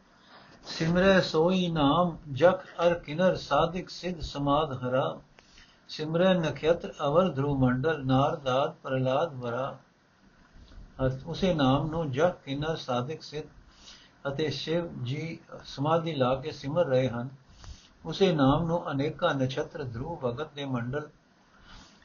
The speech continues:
ਨਾਰਦ ਆਦਿ, ਆਦਿਕ ਦੇ ਤੇ ਪ੍ਰਹਲਾਦ ਆਦਿਕ ਸ੍ਰੇਸ਼ਟ ਭਗਤ ਜਾਪ ਰਹੇ ਹਨ।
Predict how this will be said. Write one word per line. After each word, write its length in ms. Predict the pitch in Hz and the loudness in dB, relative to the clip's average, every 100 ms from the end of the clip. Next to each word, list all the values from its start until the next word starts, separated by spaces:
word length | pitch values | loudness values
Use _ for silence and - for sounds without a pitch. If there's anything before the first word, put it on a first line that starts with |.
| _ 139 | _ 0
ਨਾਰਦ 400 | 127 131 175 - | 2 4 4 2
ਆਦਿ, 380 | 135 127 156 160 _ _ - | -2 -2 -4 -12 _ _ -2
ਆਦਿਕ 320 | 131 135 165 | 2 2 0
ਦੇ 280 | 139 143 147 - _ | -2 -2 -2 -8 _
ਤੇ 100 | 151 | -6
ਪ੍ਰਹਲਾਦ 540 | 147 135 127 127 160 151 | 0 2 4 4 4 4
ਆਦਿਕ 320 | 127 139 151 | 2 0 -6
ਸ੍ਰੇਸ਼ਟ 460 | - 139 165 - | -6 -2 -2 -2
ਭਗਤ 260 | 113 113 147 - - | -4 -4 -6 -10 -12
ਜਾਪ 460 | 120 120 143 - 123 | -2 0 0 -2 -4
ਰਹੇ 280 | 120 156 135 | -4 -4 -8
ਹਨ। 300 | 113 123 | -10 -12